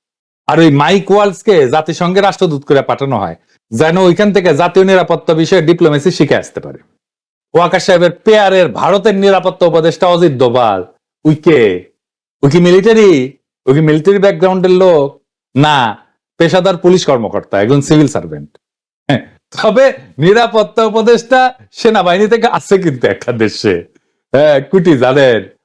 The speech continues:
পাকিস্তানে, যেখানে সেনাপ্রধান আসিমকে জাতীয় নিরাপত্তা উপদেষ্টা করা হয়েছে। ওয়াকার সাহেবের তো পাকিস্তানে কিছুই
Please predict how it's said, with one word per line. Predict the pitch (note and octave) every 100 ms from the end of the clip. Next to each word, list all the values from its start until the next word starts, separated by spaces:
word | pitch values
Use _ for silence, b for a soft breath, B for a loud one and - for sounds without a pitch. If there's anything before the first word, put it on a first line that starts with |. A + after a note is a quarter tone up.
| _
পাকিস্তানে, | - G#3 G3 - B2+ F#2+ D2 _ _ _ -
যেখানে | E3+ G3+
সেনাপ্রধান | G3+ A#3 A3+ F#3+ F#3 G#3 G#3 _ -
আসিমকে | D3 E3 G#3 G3 G3
জাতীয় | F#3 G3 G3
নিরাপত্তা | F#3 E3+ D#3 D#3 D#3
উপদেষ্টা | C#3+ C3+ -
করা | C3+ A#2
হয়েছে। | F#2 E2 A2
ওয়াকার | G#2+ D3 F#3+ F3
সাহেবের | G#3 G#3 G#3+
তো | -
পাকিস্তানে | G#3+ F#3 E3+ G#3
কিছুই | G3+ F#3